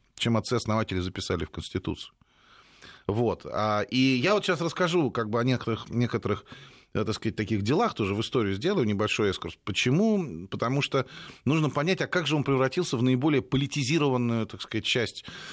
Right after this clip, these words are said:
вообще американской, э, так сказать, системы политической. В том смысле, что сейчас ведь, смотрите, поскольку президент действующий номинирует судью, а сенаторы его утверждают,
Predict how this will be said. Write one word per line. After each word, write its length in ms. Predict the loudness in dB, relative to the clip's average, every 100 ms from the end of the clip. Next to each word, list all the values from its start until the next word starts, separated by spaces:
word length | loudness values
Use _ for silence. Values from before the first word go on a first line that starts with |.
| -10 -2
вообще 260 | 0 2
американской, 640 | 0 -2 0 -2 -2 -4 0
э, 460 | 0 0 -2 -2 -2
так 100 | -4
сказать, 220 | -4 -6
системы 580 | -4 -4 0 0 2 0
политической. 720 | 0 -2 -2 -4 -4 -6 -8 -10 -20 -20 -10
В 80 | -4
том 160 | -2
смысле, 340 | 0 0 0 0
что 140 | 0 -4
сейчас 440 | -2 -2 -2 -2
ведь, 220 | -6 -8 -16 -20 -20 -4
смотрите, 300 | 0 0 0
поскольку 360 | -4 -4 -2 -2
президент 580 | 0 0 2 2 2 2
действующий 520 | 0 0 -2 0 2
номинирует 640 | 4 4 4 2 0 -4
судью, 340 | -6 -4 0 0
а 80 |
сенаторы 560 | 0 0 0 0 -4 -8 -12 -20 -4
его 200 | 0 0
утверждают, 800 | 0 0 -2 0 2 2 -2 -6